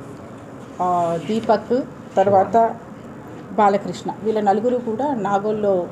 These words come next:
ఒక కెఫేలో కూర్చొని బాగా డిస్కస్ చేసుకొని ఏ విధంగా చేయాలి అని చెప్పి, ఆ, పక్కాగా ప్లాన్ చేసుకున్నారు. చేసుకొని ట్వంటీ, ఆ, ఫస్ట్ రోజు సాయంకాలము,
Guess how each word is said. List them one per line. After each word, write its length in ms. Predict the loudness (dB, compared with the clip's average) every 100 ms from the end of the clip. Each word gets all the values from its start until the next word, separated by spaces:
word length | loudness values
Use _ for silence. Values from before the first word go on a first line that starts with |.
| -10 -16 -16 -8
ఒక 120 | -2 0
కెఫేలో 480 | 2 4 4 4
కూర్చొని 560 | 2 0 2 0 0 -6
బాగా 420 | 0 2 6 4 4
డిస్కస్ 500 | 0 0 0 2 -2
చేసుకొని 380 | 0 -2 2
ఏ 80 | 4
విధంగా 280 | 4 2 2
చేయాలి 460 | 0 0 2 2 -2
అని 100 | -2 -6
చెప్పి, 260 | -4 -8 -8 -12 -16 -16 -8 0
ఆ, 200 | 2 2
పక్కాగా 380 | 0 2 2
ప్లాన్ 340 | 4 4 4 2
చేసుకున్నారు. 600 | -2 -4 -4 -4 -4 -8 -10 -14 -14 0 2
చేసుకొని 420 | 2 4 2 4 0 -8 -10
ట్వంటీ, 520 | 0 2 2 0 0 -2 -4 -12 -14 -14 -16 -16 -12 -2
ఆ, 220 | 2 2
ఫస్ట్ 360 | 4 2 4
రోజు 200 | 4 4
సాయంకాలము, 720 | 2 4 4 2 0 0 -2